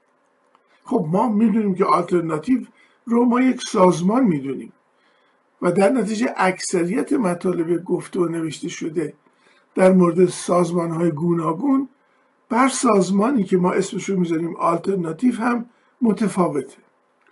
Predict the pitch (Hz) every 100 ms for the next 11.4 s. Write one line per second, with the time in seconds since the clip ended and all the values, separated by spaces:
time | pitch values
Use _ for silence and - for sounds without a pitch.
0 | _ _ _ _ - - 78 - - _
1 | _ _ _ _ _ _ _ _ _ _
2 | _ _ _ _ 208 233 226 185 156 127
3 | 117 - _ _ _ _ _ _ _ _
4 | _ _ _ _ _ _ _ 220 262 277
5 | 285 262 214 214 220 202 208 190 - 202
6 | 185 - 160 170 - 190 - - _ _
7 | _ _ _ _ - 175 165 208 185 226
8 | 214 208 190 185 175 180 - _ _ _
9 | _ _ - 226 285 196 - 220 220 196
10 | 180 170 165 226 185 175 165 170 180 190
11 | 226 226 156